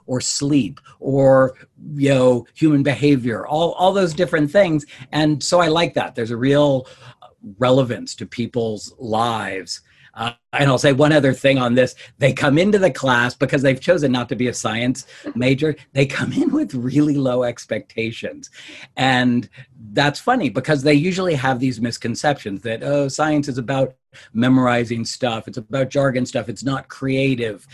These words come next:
It's done by people in lab coats far away." And that's not true. Science is really interesting and relevant and fun. So every day they leave thinking, "This class is awesome." So I like that I get to pleasantly surprise them with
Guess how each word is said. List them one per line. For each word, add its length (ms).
It's 220
done 240
by 140
people 320
in 260
lab 340
coats 240
far 260
away." 440
And 400
that's 220
not 180
true. 220
Science 320
is 100
really 220
interesting 580
and 320
relevant 480
and 160
fun. 380
So 220
every 280
day 260
they 180
leave 440
thinking, 460
"This 140
class 260
is 120
awesome." 720
So 440
I 180
like 400
that 420
I 300
get 380
to 120
pleasantly 600
surprise 600
them 380
with 260